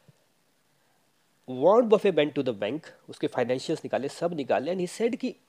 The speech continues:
ठीक है, न्यूज़ सही है, but अमेरिकन एक्सप्रेस का ये वन परसेंट भी नहीं है फाइनेंशियल्स।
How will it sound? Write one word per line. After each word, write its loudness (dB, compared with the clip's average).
ठीक -2
है, 2
न्यूज़ -2
सही 2
है, -2
but 0
अमेरिकन -2
एक्सप्रेस -4
का -4
ये 0
वन 0
परसेंट -2
भी 0
नहीं 2
है 2
फाइनेंशियल्स। -6